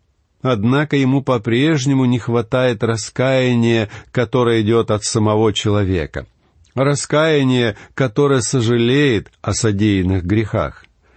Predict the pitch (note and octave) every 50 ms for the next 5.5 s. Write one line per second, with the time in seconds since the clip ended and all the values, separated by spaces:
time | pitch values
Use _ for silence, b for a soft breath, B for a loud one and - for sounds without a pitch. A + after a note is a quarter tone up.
0 | b b b b b b b b b b b b b - G#2 G#2+ B2+ C#3 C#3 E3
1 | F3 F#3 - - - D3+ C#3+ B2+ - - - A#2 - D3+ D3+ D3 - B2 G#2 A2
2 | G2+ G#2+ G#2+ - - B2+ A#2 A2+ A2+ A2 G#2+ F2+ - - A2+ G#2 G#2 G#2 A2 C3
3 | D3 D#3 D3+ C3+ B2 A2+ A2 A2 G#2 A2+ A#2+ B2+ C#3 - - B2+ A#2 - - A2
4 | G#2 G2 E2+ - - F#2 F2+ E2+ E2 D#2+ D#2+ D#2 - - F#2 F2+ F2 E2+ D#2 E2
5 | F2+ F#2 F#2 F2+ E2+ D2 D2+ D#2 D#2